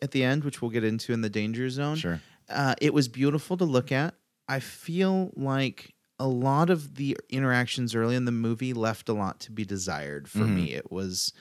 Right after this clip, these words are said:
Speaker 1: very, it felt very tertiary and like they weren't talking enough. And when they were talking, their interactions didn't quite make sense. And that gets resolved a little bit for me later on in the movie. But for the most part,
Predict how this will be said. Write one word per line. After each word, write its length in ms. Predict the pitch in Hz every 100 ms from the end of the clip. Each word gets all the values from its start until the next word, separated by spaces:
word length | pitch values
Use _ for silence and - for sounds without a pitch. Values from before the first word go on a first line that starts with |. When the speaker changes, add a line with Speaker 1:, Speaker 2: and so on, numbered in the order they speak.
| - - - - -
Speaker 1:
very, 960 | 104 113 131 135 139 135 135 127 117 - _ -
it 180 | 120 -
felt 320 | - 151 131
very 200 | 143 135
tertiary 800 | - 147 139 - 160 160 165 160
and 180 | - 123
like 240 | 113 110 - -
they 200 | 110 117
weren't 320 | 113 127 - _ _ _ _ _ -
talking 420 | 120 117 107 123
enough. 440 | 107 104 135 139 117
And 140 | 113
when 100 | 110
they 80 | 107
were 180 | 98 117
talking, 500 | - 123 135 143 143 - - _
their 120 | 113 120
interactions 500 | 123 127 - 139 -
didn't 340 | 185 - 302
quite 360 | - 254 262 -
make 380 | 151 156 -
sense. 640 | - - - 107 87 - -
And 180 | - 139
that 160 | 214 269
gets 300 | 202 202 -
resolved 420 | 160 139 135 127
a 80 | -
little 380 | 104 98 107 139
bit 240 | 143 160
for 160 | - 151
me 360 | 156 165 165 - - - - _ -
later 340 | 123 139 156 156
on 180 | 160
in 100 | 165
the 60 | 160
movie. 280 | 160 160 180
But 200 | 165 -
for 120 | 196
the 100 | 233
most 260 | 151 170 -
part, 300 | 120 110